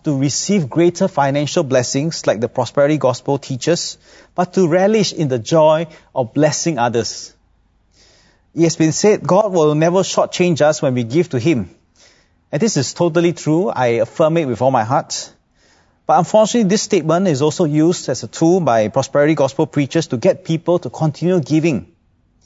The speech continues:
And therefore, I need to be very clear that this is not the reason why I'm asking us to give.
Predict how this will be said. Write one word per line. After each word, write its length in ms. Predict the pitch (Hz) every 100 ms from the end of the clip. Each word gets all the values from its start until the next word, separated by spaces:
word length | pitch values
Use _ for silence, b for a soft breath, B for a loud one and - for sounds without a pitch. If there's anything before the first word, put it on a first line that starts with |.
| b b b b
And 100 | 143
therefore, 340 | 127 208 - 180
I 80 | 151
need 180 | 180 180
to 80 |
be 100 | 127
very 240 | 117 160 233
clear 300 | - 165 190
that 180 | 147 101
this 160 | 165
is 160 | 147 -
not 400 | 156 196 - -
the 100 | 147
reason 400 | 131 160 151 175
why 260 | 139 143 160
I'm 120 | 139
asking 400 | 95 135 - 147
us 160 | 143 135
to 100 | 110
give. 340 | 120 123 -